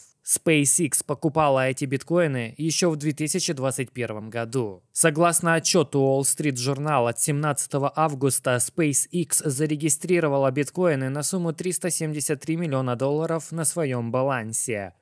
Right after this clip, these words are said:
Однако теперь, как сообщает Wall Street Journal, эти биткоины пропали с баланса компании.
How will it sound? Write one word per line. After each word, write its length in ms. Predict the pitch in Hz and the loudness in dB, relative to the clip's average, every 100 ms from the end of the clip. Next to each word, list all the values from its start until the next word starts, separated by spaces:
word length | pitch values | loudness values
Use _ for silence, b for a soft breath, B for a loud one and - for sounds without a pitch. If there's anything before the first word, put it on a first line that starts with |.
| - | -2
Однако 400 | 139 170 165 175 | 0 2 2 0
теперь, 340 | 170 175 180 | 0 0 -2
как 180 | - 147 | -2 -2
сообщает 540 | - 151 127 165 139 147 | 0 0 0 2 2 0
Wall 220 | 143 139 | -2 0
Street 300 | - 147 135 | -2 -4 -4
Journal, 500 | 123 139 131 156 156 | -2 -2 0 -2 -2
эти 220 | 143 143 | -2 -4
биткоины 680 | 127 131 - 180 143 117 107 | -6 -6 -2 0 0 -4 -6
пропали 600 | 143 151 151 175 131 117 | -2 -2 0 0 2 0
с 100 | 117 | -2
баланса 540 | 120 117 113 107 120 | -2 -2 -4 -6 -8
компании. 960 | - 123 117 151 139 120 107 98 95 | -6 -6 -4 -2 -2 -4 -10 -12 -14